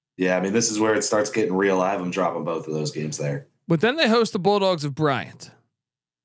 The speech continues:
Speaker 2: on October twenty-first. God, I feel like Bryant's better, but I just feel like Eastern Illinois is not this bad. Okay, now I have Bryant beating 'em.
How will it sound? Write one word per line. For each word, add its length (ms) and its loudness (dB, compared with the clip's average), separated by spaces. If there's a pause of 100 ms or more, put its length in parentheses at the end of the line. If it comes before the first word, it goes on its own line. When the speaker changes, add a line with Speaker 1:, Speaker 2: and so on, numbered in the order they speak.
Speaker 2:
on 260 0
October 420 -2
twenty-first. 640 -8 (680)
God, 340 -6
I 40 -4
feel 260 -6
like 140 0
Bryant's 380 0
better, 280 0
but 120 -4
I 60 0
just 220 -4
feel 160 0
like 120 0
Eastern 280 -4
Illinois 300 0
is 160 -4 (200)
not 460 0
this 200 -2
bad. 480 -2 (1120)
Okay, 280 0
now 180 -2
I 100 2
have 140 0
Bryant 240 0
beating 220 0
'em. 160 -8